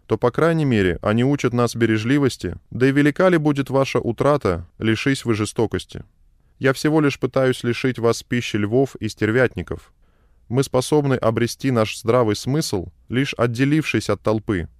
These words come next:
ибо зачастую сам факт поощрения большинством может служить верным признаком порочности того или иного взгляда или образа действий. Спросите себя, что нравственно, а не что принято среди людей.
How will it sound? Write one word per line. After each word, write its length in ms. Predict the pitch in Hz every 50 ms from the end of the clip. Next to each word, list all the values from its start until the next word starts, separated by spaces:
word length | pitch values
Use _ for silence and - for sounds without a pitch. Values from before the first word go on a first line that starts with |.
| _ _ _ -
ибо 220 | 117 120 120 120
зачастую 760 | 107 113 107 - - 110 - - - 156 165 143 104 85 78 - _
сам 280 | - - - 117 123
факт 340 | 113 - 147 139 131 - -
поощрения 540 | - 110 110 110 - 127 123 131 117 107 104
большинством 720 | 98 104 104 101 - 110 107 - - 113 131 147 160 160 - _ _ -
может 320 | 120 139 156 165 156 -
служить 340 | - 147 143 135 139 135 -
верным 400 | 117 113 135 147 143 139 127 120
признаком 560 | - 120 123 131 120 123 120 113 - 117 110
порочности 640 | - 113 110 127 131 131 - - 107 95 - - 95
того 380 | - - 98 101 113 127 135
или 220 | - - 110 104 107
иного 260 | 110 107 101 98 98
взгляда 580 | 95 98 98 107 110 123 127 123 104 90 82 - -
или 160 | - 107 101
образа 420 | 98 - 104 107 104 104 98 101 107
действий. 500 | 104 113 107 92 - - - 82 78 92 - _ _ _ _
Спросите 560 | - - - 117 123 127 - 165 165 - 143
себя, 400 | - - 139 131 135 131 131 - -
что 220 | - - - 135
нравственно, 760 | 135 143 147 151 135 - - - 98 98 92 87 80 80 - _
а 140 | - - 107
не 120 | 113 120 123
что 260 | - - - 143 127
принято 420 | - - 120 110 98 90 - 92
среди 320 | - - 95 107 98 95 95
людей. 380 | 98 104 101 101 95 80 73